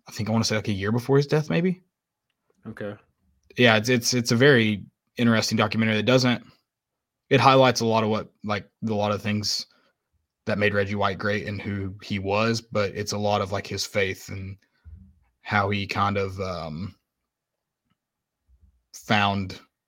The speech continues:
Speaker 1: like, how he got to the point in his faith that he's, he was at before his death. It's, it's very interesting. It's a
Speaker 2: Okay.
Speaker 1: lot, like I said, a lot of in-depth stuff I did not know.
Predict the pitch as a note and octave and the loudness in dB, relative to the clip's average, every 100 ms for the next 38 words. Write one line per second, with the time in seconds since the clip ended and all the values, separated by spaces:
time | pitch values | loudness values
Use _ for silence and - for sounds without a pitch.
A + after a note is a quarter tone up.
0 | _ _ _ _ _ _ _ _ - G2 | _ _ _ _ _ _ _ _ -8 -2
1 | G#2 G2+ G2+ G#2+ F#2+ - G#2 G2 G2+ F#2 | 0 0 0 2 2 0 -6 -6 -8 -6
2 | F#2 G2 F#2+ F#2+ F#2 - F#2 G2+ F#2 F2+ | -8 -8 -8 -8 -10 -10 -8 -6 0 0
3 | - - G2 F#2+ F#2 F#2 D3 F3+ F3 E3 | -2 -10 -12 -8 -8 -6 -4 -4 2 4
4 | D3 G#2 E2 - - - _ _ _ _ | 4 2 -6 -12 -14 -18 _ _ _ _
5 | - D3 B2+ C3 C3 C3 A#2+ B2 A#2 C3+ | -16 -6 4 8 8 8 6 4 4 4
6 | A#2+ A2+ G#2+ - A2 G2+ G2 F#2+ G2 F#2+ | 4 2 0 -2 -4 -4 -6 -6 -8 -8
7 | F#2+ G#2+ | -10 -12